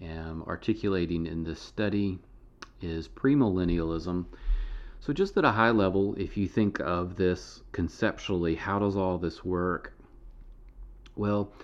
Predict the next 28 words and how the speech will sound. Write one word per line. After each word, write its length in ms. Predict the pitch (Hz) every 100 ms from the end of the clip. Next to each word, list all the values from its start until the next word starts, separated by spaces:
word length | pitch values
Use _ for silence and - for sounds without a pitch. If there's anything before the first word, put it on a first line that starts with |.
| - -
if 80 |
you 80 | 117
imagine 560 | 113 113 113 104 107 95
a 520 | - 90 87 85 90 - -
timeline 840 | - 110 107 104 90 87 87 95 92 - - - -
going 420 | 90 87 85 85
from 320 | - 87 85
left 340 | 90 98 - -
to 80 | 95
right, 480 | 87 90 104 - - - - - - - - - - - -
you 140 | 120
have, 180 | 120 104
of 140 | 98
course, 600 | - 110 101 98 - - -
the 580 | 110 95 87 85 85 82 - -
ascension 760 | 92 - 110 104 110 101 107 - - - -
and 220 | 92 85
then 240 | 90 87 87
the 160 | 87
establishment 840 | 82 - 95 92 90 85 - 90 85
of 80 | -
the 80 | -
church, 640 | - 113 110 - - - -
Acts 300 | - - -
chapter 400 | - 90 - -
two 380 | - - 98 95
at 120 | -
Pentecost. 760 | - 98 101 - 101 95 -